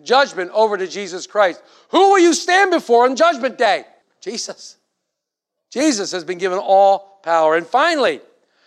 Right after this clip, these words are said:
the last claim is that we should honor Jesus just like we honor the Father. Verse twenty-three, that all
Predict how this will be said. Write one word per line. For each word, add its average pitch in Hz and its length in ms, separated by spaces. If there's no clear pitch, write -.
the 208 100
last 262 380
claim 262 380
is 214 160
that 254 160
we 254 120
should 277 240
honor 320 520
Jesus 208 540
just 233 280
like 240 160
we 220 140
honor 202 460
the 175 100
Father. 165 500
Verse 175 160
twenty-three, 165 600
that 165 240
all 208 580